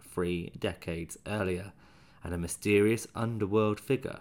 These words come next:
whose name is spoken only in whispers. Freed from prison, what will Boone sacrifice, and who must she become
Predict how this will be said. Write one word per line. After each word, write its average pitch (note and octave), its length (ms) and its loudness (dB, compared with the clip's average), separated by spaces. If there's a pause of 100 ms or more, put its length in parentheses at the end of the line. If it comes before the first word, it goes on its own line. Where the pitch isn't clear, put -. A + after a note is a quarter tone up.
(120)
whose F2 160 -4
name F2 440 -4
is - 120 -8
spoken F2 640 -2
only F#2 560 -4
in E2+ 200 -10
whispers. - 560 -10 (640)
Freed C#3 420 6
from C#3 220 -2
prison, E2+ 460 -2 (200)
what C#3+ 200 -6
will C#3+ 180 4
Boone B2 320 2
sacrifice, - 1000 -8
and - 220 -14
who G#2+ 140 4
must G2 200 -6
she G2 160 -4
become E2+ 540 -6